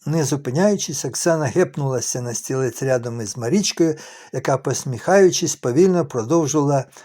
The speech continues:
випускати слабенький димок із свого красивого роту.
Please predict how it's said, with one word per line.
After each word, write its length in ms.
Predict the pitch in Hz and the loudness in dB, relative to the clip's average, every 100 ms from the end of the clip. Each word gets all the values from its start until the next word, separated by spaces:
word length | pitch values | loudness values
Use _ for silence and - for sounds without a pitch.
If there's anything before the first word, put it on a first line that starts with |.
| - | -6
випускати 640 | 147 139 - - 160 147 135 | -4 -2 -4 -2 0 0 -4
слабенький 640 | - 117 131 147 143 143 | -4 -2 0 -2 -2 -6
димок 460 | 113 139 135 - 110 | -2 0 0 -2 -6
із 120 | - | -6
свого 420 | - 107 117 - _ | -4 -2 -2 -4 _
красивого 600 | - 123 - 120 107 113 | -8 -4 -4 -2 -2 -2
роту. 320 | 117 110 - | -2 -4 -6